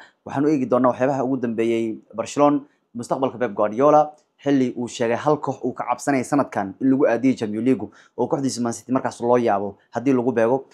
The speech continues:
Waxaan eegi doonaa sidoo kale akhbaaraad ku aadan arrimihii ugu dambeeyey ee Ballon d'Or, Real Madrid oo weli ciyaaryahanada ugu halista badan kubadda cagta urursanaysa. Waryaha miyaan cidan wax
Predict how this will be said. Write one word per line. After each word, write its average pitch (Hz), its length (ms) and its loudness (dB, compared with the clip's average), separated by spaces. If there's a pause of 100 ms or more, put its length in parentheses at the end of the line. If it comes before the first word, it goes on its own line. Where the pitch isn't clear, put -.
(120)
Waxaan 180 180 -4
eegi 156 120 -2
doonaa 123 240 0
sidoo 131 240 -2
kale 123 160 2
akhbaaraad 123 320 0
ku 131 80 -2
aadan 113 400 -2
arrimihii 123 320 -2
ugu 123 200 -6
dambeeyey 110 520 -4 (300)
ee 107 120 -2
Ballon 135 280 4
d'Or, 135 240 4 (340)
Real 135 160 2
Madrid 123 220 -2
oo 110 100 -2
weli 127 240 -4 (240)
ciyaaryahanada 117 560 -2
ugu 139 140 -2
halista 175 380 -6
badan 120 180 -2
kubadda 107 240 -2
cagta 110 180 -6
urursanaysa. 113 600 -6 (520)
Waryaha 135 360 0
miyaan 139 340 2
cidan 127 400 2 (400)
wax 147 160 2